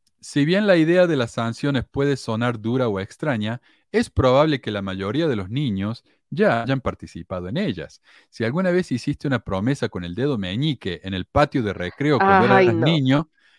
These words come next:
Speaker 1: es posible que le hayas acompañado con algo como, "Cruzo mi corazón y espero morir, clava una aguja en mi ojo".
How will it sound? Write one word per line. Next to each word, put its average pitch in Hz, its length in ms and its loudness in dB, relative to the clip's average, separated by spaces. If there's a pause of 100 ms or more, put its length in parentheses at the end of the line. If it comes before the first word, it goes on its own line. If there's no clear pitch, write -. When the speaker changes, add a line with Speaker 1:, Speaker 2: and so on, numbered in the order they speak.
(100)
Speaker 1:
es 160 120 0
posible 160 500 2
que 135 100 -2
le 131 100 2
hayas 135 280 0
acompañado 117 640 -2
con 117 180 -4
algo 117 260 -2
como, 104 400 -6 (200)
"Cruzo 123 340 -4
mi 135 100 -2
corazón 127 500 -2
y 147 60 -2
espero 123 320 -2
morir, 131 400 0 (180)
clava 123 260 0
una 123 160 2
aguja 117 340 -4
en 117 80 -2
mi 101 140 -4
ojo". - 260 -8